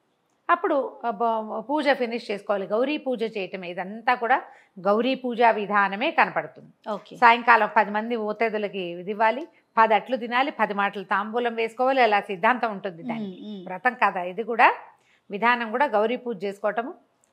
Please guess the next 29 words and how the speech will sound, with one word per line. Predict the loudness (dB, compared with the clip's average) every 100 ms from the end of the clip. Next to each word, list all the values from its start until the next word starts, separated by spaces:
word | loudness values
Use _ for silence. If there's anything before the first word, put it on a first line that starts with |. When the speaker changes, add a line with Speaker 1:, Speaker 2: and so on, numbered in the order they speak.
| _
Speaker 1:
అట్లు | -4 -4 -2
వేయటం, | -2 -2 -4 -2
పది | 0 0
మందికి | -2 -6 -6 0
వాయినాలు | 2 2 -4 -8
ఇవ్వాలి. | -10 -16 -18 _ _ _ _ _ _ _ _ _ _ _ _ _ _ _ 0
పది | 0 -2 -6
ఎన్ని | -2 2
అట్లు | 2 2 4
పోస్తారో. | 4 6 6 8 4 0 -6
Speaker 2:
అవును, | -4 -4 -10
అవును. | -4
Speaker 1:
మా | 2
అత్తవారింట్లో | 2 2 0 0 -2 -2 -2
ఉంది, | -2 -4
మా | -2 2
వారు | 2 2
చెప్తుంటారు, | -2 -6 -4 -2 -2
బోళ్ళని | -4 -6 -6
మ-, | -6 -6 -6 -6 -6
మధ్యాహ్నం | -6 2 2 2
నుంచి | -6
మొదలుపెట్టి | -4 -2 -4 0
రాత్రి | 0 0 0
దాకా | 0 2
అట్లు | -2 -2
పోసేది | -4 -4 -6
మా | -4
అమ్మని. | -6 -8